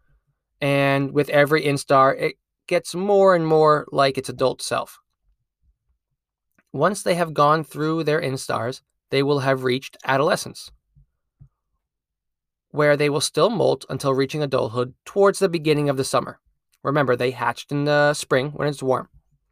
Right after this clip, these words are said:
Although the molting is less frequent at this time,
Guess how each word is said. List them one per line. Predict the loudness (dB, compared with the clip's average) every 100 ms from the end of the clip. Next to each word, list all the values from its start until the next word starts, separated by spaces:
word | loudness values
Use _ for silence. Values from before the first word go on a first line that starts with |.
| _ _ _ _ _ _ -6
Although | 0 2
the | 2
molting | 2 2 2 -2
is | -4 -2
less | -2 -2
frequent | -6 -6 -4 -4
at | -4
this | -6 -6
time, | -6 -8 -8